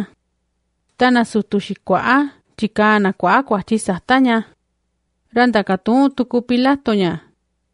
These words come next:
kachi ra saa: "¿A ko ni ña ndakuiun?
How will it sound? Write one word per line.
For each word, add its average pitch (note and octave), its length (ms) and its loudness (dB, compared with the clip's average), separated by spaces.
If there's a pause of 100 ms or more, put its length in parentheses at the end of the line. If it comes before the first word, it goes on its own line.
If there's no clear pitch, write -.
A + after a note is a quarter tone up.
(160)
kachi C4+ 280 0
ra F#3 100 2
saa: A3+ 340 0 (1000)
"¿A C4+ 140 2
ko A3+ 200 0 (100)
ni C4+ 160 4 (120)
ña A#3+ 100 2
ndakuiun? B3+ 640 0